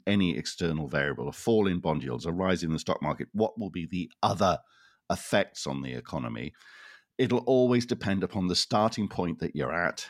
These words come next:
and a lot of other conditions. So the answer will always be, it all depends, and we're not entirely sure. We don't really know for sure. So that's important when you're thinking about all of these different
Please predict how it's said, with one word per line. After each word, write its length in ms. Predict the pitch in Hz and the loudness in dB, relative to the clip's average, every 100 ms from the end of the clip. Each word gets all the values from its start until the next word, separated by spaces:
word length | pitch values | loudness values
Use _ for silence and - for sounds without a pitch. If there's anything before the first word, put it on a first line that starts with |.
| - - | -10 -4
and 160 | 85 | 0
a 60 | 82 | 2
lot 220 | 90 82 | 2 0
of 100 | 87 | -2
other 200 | 82 80 | -4 -4
conditions. 480 | 80 76 69 - 69 | -6 -8 -8 -6 -6
So 120 | 95 | -2
the 100 | 92 | 0
answer 300 | 98 110 - | 2 0 0
will 140 | 87 98 | 0 4
always 260 | 104 95 | 4 2
be, 180 | - 85 | -2 -4
it 80 | 80 - | -4 2
all 220 | 107 110 | 4 4
depends, 640 | 87 - 78 71 73 82 - - _ _ - | 2 -2 -2 0 -2 -4 -12 -20 _ _ 2
and 200 | 101 92 | 2 4
we're 120 | 92 | 2
not 240 | 87 80 | 2 0
entirely 600 | 90 - 85 82 76 76 | -4 -2 -2 0 -2 -4
sure. 360 | 73 87 67 55 - | -4 -2 -2 -4 -4
We 100 | 85 | 0
don't 280 | 87 85 - - | 0 0 -6 -6
really 540 | 90 101 87 82 78 73 | 2 2 2 -2 -8 -4
know 340 | 87 80 71 - | -2 -2 -6 -12
for 160 | - | -10
sure. 360 | - - 57 - - - - - | -6 -4 -4 -6 -14 -20 -20 -2
So 140 | 104 | 2
that's 240 | 131 120 | 2 0
important 500 | 131 104 120 107 76 - | -8 -4 -2 -2 -4 -6
when 120 | 90 | -2
you're 80 | 87 | 0
thinking 340 | - 110 98 | 0 0 0
about 220 | 87 87 - | -2 -2 2
all 220 | 110 107 | 2 2
of 80 | 90 | 0
these 160 | 92 | -4
different 300 | - - 80 | -6 -8 -10